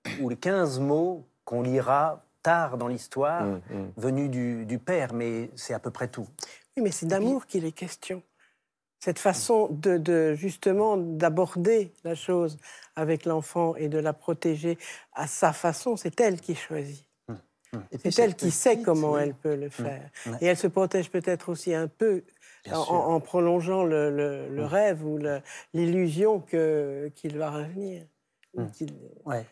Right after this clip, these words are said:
Speaker 1: ouais. Mais, mais la, la, la fille prend les choses en main.
Speaker 3: Mais
Speaker 1: La
Speaker 3: oui,
Speaker 1: fille
Speaker 3: ça,
Speaker 1: prend les
Speaker 3: c'est
Speaker 1: choses en main,
Speaker 3: mais oui.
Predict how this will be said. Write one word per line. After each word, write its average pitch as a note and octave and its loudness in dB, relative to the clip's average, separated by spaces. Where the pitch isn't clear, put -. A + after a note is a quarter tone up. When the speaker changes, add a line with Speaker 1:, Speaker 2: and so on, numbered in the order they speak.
Speaker 1:
ouais. A2+ -8
Mais, D#3 2
mais E3 2
la, A#2 2
la, A2+ 0
la A#2+ -6
fille F3+ -4
prend D3 2
les C3 4
choses A#2+ -4
en A#2 -2
main. G#2 -6
Speaker 3:
Mais E3+ 0
Speaker 1:
La - 2
Speaker 3:
oui, D4 4
Speaker 1:
fille F3+ 0
Speaker 3:
ça, - -6
Speaker 1:
prend - 2
les D3+ 2
Speaker 3:
c'est A#2+ -2
Speaker 1:
choses C#3 0
en - -2
main, G3 0
Speaker 3:
mais C4 2
oui. C4 0